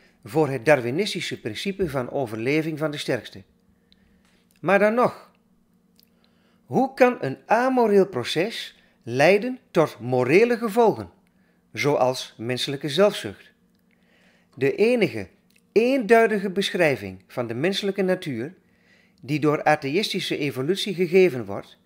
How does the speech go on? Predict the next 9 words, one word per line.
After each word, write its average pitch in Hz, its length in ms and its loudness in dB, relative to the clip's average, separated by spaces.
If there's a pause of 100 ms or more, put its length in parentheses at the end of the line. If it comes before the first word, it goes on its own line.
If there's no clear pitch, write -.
(480)
is 170 200 2
dat 175 180 4
moreel 143 400 2
gedrag 147 480 -2
niet 151 280 -2
bestaat. 135 580 0 (1080)
Alle 247 300 2
soorten 208 380 0
gedrag, 165 520 -2